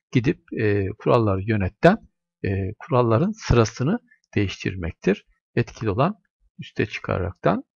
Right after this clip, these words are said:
e, daha sonra etkilenmesini istediğimiz sırayı arkadaşlar böylelikle düzenlememiz gerekir.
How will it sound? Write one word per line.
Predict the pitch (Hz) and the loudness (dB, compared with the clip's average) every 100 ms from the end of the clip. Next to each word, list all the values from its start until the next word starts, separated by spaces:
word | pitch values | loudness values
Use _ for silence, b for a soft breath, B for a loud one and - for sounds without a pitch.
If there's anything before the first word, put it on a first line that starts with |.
| - | -8
e, | 101 101 | -6 -4
daha | 101 104 | 0 0
sonra | - 98 92 | 0 -6 -8
etkilenmesini | - - 98 95 92 - | -8 -8 -8 -8 -12 -14
istediğimiz | 98 - 104 92 90 | -10 -6 -6 -6 -12
sırayı | - - 90 107 196 b b _ | -14 -8 -4 -2 -4 b b _
arkadaşlar | 95 - 101 90 - 196 - _ _ - | -6 -6 -8 -8 -4 -6 -6 _ _ -4
böylelikle | 110 101 - 156 214 _ _ _ _ | -2 -2 -4 -4 -4 _ _ _ _
düzenlememiz | 107 104 95 90 87 95 151 214 - _ _ - | -6 -4 -2 -4 -6 -4 -4 -6 -14 _ _ -2
gerekir. | 82 - - - - | 0 0 -4 -12 -18